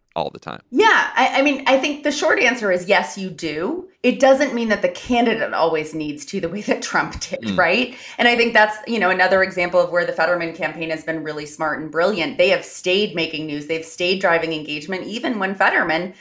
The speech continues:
Speaker 2: himself has not been that out there or active following his stroke. And so they show that that is possible to do. Um, but yes, we are in a very, very, very fast cycle. You hit the nail on the head on what the tension is and why more campaigns don't do this.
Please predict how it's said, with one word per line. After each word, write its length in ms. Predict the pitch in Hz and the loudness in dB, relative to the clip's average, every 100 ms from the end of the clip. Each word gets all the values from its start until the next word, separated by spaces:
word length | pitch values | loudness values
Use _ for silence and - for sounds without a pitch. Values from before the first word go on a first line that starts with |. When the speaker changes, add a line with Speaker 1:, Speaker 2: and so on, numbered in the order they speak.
| _ | _
Speaker 2:
himself 480 | 240 233 233 - - | -2 0 2 2 2
has 180 | 220 175 | 0 2
not 300 | 190 196 - | 4 4 4
been 220 | 190 190 | 2 4
that 380 | 170 175 175 - | 4 4 2 -2
out 220 | 185 240 247 | 2 2 4
there 260 | 180 180 | 6 6
or 40 | 175 | 6
active 540 | 104 - - 160 160 | 4 0 0 0 0
following 420 | 170 160 170 170 | 0 0 0 -4
his 140 | 170 165 | -6 -8
stroke. 320 | - 254 247 | 2 2 2
And 140 | 175 175 | -4 -2
so 340 | 180 175 180 - - | 4 4 2 -6 -20
they 200 | 180 214 | 0 2
show 380 | 233 - 220 233 | 2 0 2 2
that 160 | 196 - | 2 4
that 200 | 165 160 | 4 2
is 180 | 151 - | -2 -8
possible 580 | - 170 - 170 165 160 | -6 -6 -4 -2 -4 -4
to 140 | 165 | -10
do. 560 | 165 147 143 151 262 311 - - - | -12 -12 -8 -4 -4 -6 -10 -6 2
Um, 320 | 196 190 190 | 2 2 2
but 180 | 254 254 | 2 2
yes, 400 | 359 - - - | 2 0 -2 -10
we 220 | 202 220 | -4 2
are 180 | 233 226 | 4 2
in 300 | 208 208 202 | 0 -2 -2
a 200 | - 190 | -2 -2
very, 240 | 185 190 | 0 -2
very, 280 | 196 190 180 | 0 2 2
very 300 | 170 165 165 | 2 0 0
fast 220 | 160 151 | 0 0
cycle. 260 | - 151 175 | -2 -2 -2
You 380 | 170 185 226 220 | -4 -6 -8 -8
hit 260 | 190 196 | -4 -4
the 80 | - | -2
nail 140 | 180 175 | -2 0
on 100 | 165 | -2
the 80 | |
head 160 | 170 175 | 0 2
on 160 | 160 151 | 2 0
what 140 | 151 | -4
the 60 | 160 | -6
tension 500 | - 254 370 165 143 | -4 -2 0 -4 -4
is 260 | 147 147 | -6 -6
and 120 | 156 | -6
why 180 | 151 160 | 0 0
more 200 | 160 160 | 0 -4
campaigns 460 | - 156 165 151 151 | -6 -8 -6 -10 -2
don't 240 | 160 - | -2 -2
do 160 | 165 214 | -8 0
this. 220 | 180 - | 0 0